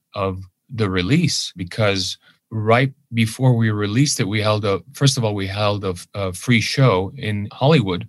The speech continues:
right behind the Roosevelt Hotel, you remember. We were expecting three, four thousand people, and fifteen, twenty thousand people showed up,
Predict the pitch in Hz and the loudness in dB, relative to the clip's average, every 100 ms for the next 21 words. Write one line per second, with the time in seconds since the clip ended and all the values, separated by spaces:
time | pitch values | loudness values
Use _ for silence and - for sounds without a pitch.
0 | _ _ - 110 110 110 117 113 110 110 | _ _ -2 -2 0 0 2 2 0 -2
1 | 113 117 117 110 104 107 98 110 107 110 | 0 0 0 -2 -4 -4 -6 -2 -2 -2
2 | 110 107 113 98 95 - - - 120 113 | -2 0 -2 -2 -6 -10 -20 -6 0 0
3 | 104 - 127 123 113 110 127 113 120 110 | 0 0 0 2 -2 2 2 2 2 2
4 | 117 104 101 95 151 151 117 98 101 98 | 2 0 0 -4 0 -2 -2 -6 -6 -6
5 | 90 135 131 117 107 - 120 110 104 98 | 0 -2 0 -2 -2 -2 0 0 0 -2
6 | 95 87 110 107 92 - 95 92 135 135 | -2 -4 -4 -4 -6 -4 -2 2 2 2